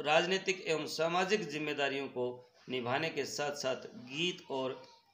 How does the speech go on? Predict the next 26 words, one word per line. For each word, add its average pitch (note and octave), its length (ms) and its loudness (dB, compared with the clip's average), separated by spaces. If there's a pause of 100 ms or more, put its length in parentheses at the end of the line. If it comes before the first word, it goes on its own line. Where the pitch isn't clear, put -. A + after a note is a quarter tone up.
(120)
चुटकुलों G#3 400 2
का D#3+ 120 2
आनंद C3 420 0
भी A#2 300 -6
लिया C3 280 0
करती A2 380 -6
थी। - 560 -6 (1800)
प्रकृति A#3 460 4
ने A#3 480 2 (320)
उन्हें F3 560 0
बहुत, D3 320 0
प्रकृति F#3 680 0
से F#3+ 120 2
उन्हें D#3 240 0
बहुत C3 220 -2 (480)
प्रेम C3 380 6
था। - 380 0 (2250)
तीस A#3+ 340 6
जनवरी A3 320 4
उन्नीस A3 200 2
सौ G3 60 2
अड़तालीस G3 760 2
ईस्वी F#3+ 220 -2
को F#3 180 -2
दिल्ली F3+ 760 0
में E3+ 460 -2